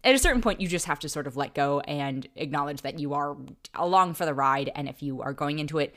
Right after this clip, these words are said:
not being willing to be along for the ride, you're gonna have a really bad time. I think if you were someone who, like me, was excited in general for it and then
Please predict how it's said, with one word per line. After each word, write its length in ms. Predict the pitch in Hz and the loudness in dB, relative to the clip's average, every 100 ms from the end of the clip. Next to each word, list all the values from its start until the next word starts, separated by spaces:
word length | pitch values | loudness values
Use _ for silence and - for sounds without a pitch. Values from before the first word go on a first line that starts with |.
| - 220 | -10 4
not 260 | 330 240 | 6 6
being 200 | 220 202 | 4 4
willing 180 | 170 165 | 4 0
to 80 | - | 0
be 80 | 147 | 0
along 240 | 139 139 | 2 0
for 80 | 139 | -2
the 80 | 139 | -2
ride, 160 | 143 | 2
you're 80 | 214 | 2
gonna 120 | 285 | 2
have 80 | 156 | 2
a 40 | |
really 420 | 135 135 160 180 233 | -2 0 2 2 4
bad 260 | 262 277 | 4 4
time. 320 | 294 302 320 339 - - - - | 0 -2 -2 -6 -14 -20 -12 -2
I 60 | |
think 180 | 220 214 | 0 2
if 100 | 208 | 2
you 120 | 202 | 2
were 80 | 180 | 0
someone 240 | 185 170 | 0 -2
who, 100 | 165 | -2
like 260 | 139 143 - | -4 -6 -2
me, 320 | 302 392 269 | 2 4 4
was 200 | 208 170 | 4 2
excited 640 | - - - 302 294 214 185 | 2 -2 0 0 4 4 4
in 180 | 170 | 0
general 420 | 156 233 254 175 156 | 2 2 4 0 0
for 320 | - 151 151 | 0 2 2
it 200 | 143 - | 0 -2
and 180 | 160 156 | -6 -2
then 300 | 147 147 | -2 -2